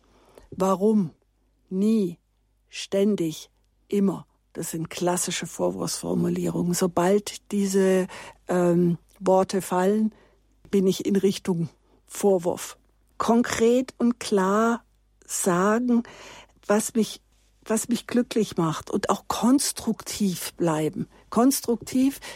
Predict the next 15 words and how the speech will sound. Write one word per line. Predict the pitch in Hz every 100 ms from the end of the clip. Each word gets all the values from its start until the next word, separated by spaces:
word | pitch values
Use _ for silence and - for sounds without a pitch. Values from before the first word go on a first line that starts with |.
| -
davon | 196 208 220 220
reden | 226 247 240
wir | 202
oft | - 175 - - - -
und | - -
vergessen, | 190 - 190 208 226 214
dass | 202 -
dahinter | 190 151 220 262 240 240 - - -
etwas | - 208 - 208 208 - - _
konstruktiv | - 202 - - - - 226 190
heißt, | 208 208 -
was | 190 -
aufbauen. | 214 285 - - 156 - 160 - _ _ _ _ 170
Ja? | 269 - -
Das | - 196 -